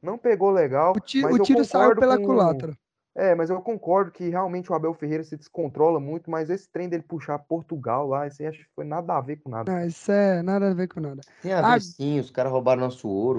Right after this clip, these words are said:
Speaker 3: pau no cu dos
Speaker 1: Não,
Speaker 3: portugueses.
Speaker 1: é, realmente,
Speaker 2: Agora,
Speaker 1: realmente,
Speaker 2: agora,
Speaker 1: realmente.
Speaker 2: agora vamos
Speaker 1: Porque esse
Speaker 2: falar
Speaker 1: Abel Ferreira
Speaker 2: do
Speaker 1: tá chato pra caralho ganhando esses títulos, esses jogos aí, velho.
Speaker 2: Não, tá
Speaker 3: Não,
Speaker 2: chato.
Speaker 3: não tem ainda, pô.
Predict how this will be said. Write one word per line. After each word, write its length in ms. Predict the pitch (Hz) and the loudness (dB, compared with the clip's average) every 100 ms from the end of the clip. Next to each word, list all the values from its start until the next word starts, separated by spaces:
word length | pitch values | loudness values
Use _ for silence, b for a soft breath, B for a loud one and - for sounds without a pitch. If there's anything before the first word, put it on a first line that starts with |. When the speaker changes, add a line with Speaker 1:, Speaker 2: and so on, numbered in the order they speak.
| 120 | -4
Speaker 3:
pau 160 | - 131 | -4 -4
no 80 | 123 | -4
cu 140 | - | -6
dos 120 | 214 | -6
Speaker 1:
Não, 120 | 175 240 | 0 0
Speaker 3:
portugueses. 280 | 185 196 | 4 4
Speaker 1:
é, 80 | 139 | 4
realmente, 440 | 113 160 233 233 190 170 160 | 2 2 2 2 4 6 4
Speaker 2:
Agora, 200 | 185 190 | 2 0
Speaker 1:
realmente, 320 | - 185 180 165 | 2 2 2 4
Speaker 2:
agora, 400 | 196 208 214 208 | 6 6 6 4
Speaker 1:
realmente. 160 | 196 180 | 2 0
Speaker 2:
agora 320 | 180 196 208 | 0 2 2
vamos 140 | 190 202 | 2 2
Speaker 1:
Porque 60 | 156 | 4
esse 80 | 175 | 6
Speaker 2:
falar 120 | 185 | 8
Speaker 1:
Abel 140 | 196 185 | 8 6
Ferreira 260 | 196 202 | 4 4
Speaker 2:
do 60 | 151 | 2
Speaker 1:
tá 120 | 190 | 0
chato 360 | - 190 202 - | 0 0 0 -4
pra 100 | 220 | -2
caralho 400 | 233 180 165 151 | 2 4 4 2
ganhando 240 | 165 165 | -4 -4
esses 220 | 165 170 | -8 -14
títulos, 400 | - 127 135 143 | -6 -4 -4 -6
esses 160 | 151 135 | -8 -4
jogos 340 | 131 139 127 | 0 0 -2
aí, 160 | 127 113 | -8 -8
velho. 140 | 101 | -6
Speaker 2:
Não, 300 | 208 196 127 135 | -4 -4 -6 -12
tá 140 | 147 156 | -10 -8
Speaker 3:
Não, 80 | 143 | -4
Speaker 2:
chato. 200 | 175 143 | -2 -2
Speaker 3:
não 80 | 120 | 0
tem 240 | 160 165 | 0 2
ainda, 320 | 165 165 156 | 4 4 2
pô. 400 | 156 - 151 147 | 0 0 2 2